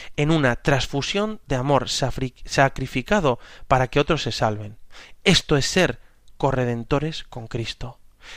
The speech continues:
Es decir, que cuando llegue el sufrimiento, cuando llegue la cruz, quizás estás en tu casa, estás en la cama y sufres, o una silla de ruedas, o estás sufriendo una situación injusta, ya sea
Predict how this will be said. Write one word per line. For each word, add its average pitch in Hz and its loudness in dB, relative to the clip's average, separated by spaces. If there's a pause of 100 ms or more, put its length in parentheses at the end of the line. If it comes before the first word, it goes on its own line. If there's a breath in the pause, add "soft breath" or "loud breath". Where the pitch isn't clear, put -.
Es 165 6
decir, 135 4 (240 loud breath)
que 147 -4
cuando 156 4
llegue 214 2
el 190 0
sufrimiento, 131 -2 (280 soft breath)
cuando 127 0
llegue 131 2
la 120 2
cruz, 135 0 (340 soft breath)
quizás 143 4
estás 139 4 (280 loud breath)
en 131 -4
tu 127 -4
casa, 131 2
estás 123 4
en 123 2
la 113 -4
cama 127 -2
y 135 -6
sufres, 120 -4 (220 loud breath)
o 139 0
una 139 2
silla 120 -2
de 113 -2
ruedas, 123 0 (280 loud breath)
o 139 4
estás 139 2
sufriendo 147 0
una 131 0
situación 131 -2
injusta, 139 0
ya 131 0
sea 127 0